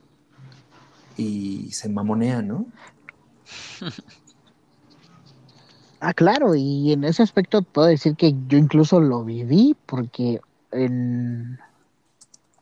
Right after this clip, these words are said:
Speaker 2: en su momento me postulé para ser formador. Dije, pues, ya pensando a lo mejor en tener una carrera en, en el call center,
Speaker 1: Ujú.
Speaker 2: eh, me postulé para subir de puesto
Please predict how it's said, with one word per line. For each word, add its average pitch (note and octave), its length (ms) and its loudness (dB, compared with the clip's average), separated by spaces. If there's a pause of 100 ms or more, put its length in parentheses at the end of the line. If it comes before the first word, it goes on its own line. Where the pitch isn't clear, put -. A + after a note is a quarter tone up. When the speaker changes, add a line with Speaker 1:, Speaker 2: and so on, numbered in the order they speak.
(960)
Speaker 2:
en C#3+ 200 2
su C#3+ 140 2
momento D#3+ 580 4
me D3 220 2
postulé C3+ 480 0
para F3+ 280 2
ser C#3 180 -6
formador. F#3 680 0 (460)
Dije, C#3 240 2
pues, C3 220 0 (120)
ya C#3+ 140 2
pensando E3 500 2
a D3+ 80 4
lo B2 80 0
mejor A#2+ 320 -4
en D3+ 140 0
tener B2 240 -4
una D3 240 0
carrera C3 480 -2
en, A#2 180 -8 (880)
en B2 140 -8
el B2 160 -6
call D3 240 2
center, D#3 400 0 (580)
Speaker 1:
Ujú. A2+ 240 -16 (320)
Speaker 2:
eh, C#3 220 -8
me D3 200 2
postulé B2+ 480 -4
para D3 440 2
subir C3 380 -2
de D#3 120 2
puesto D#3+ 540 0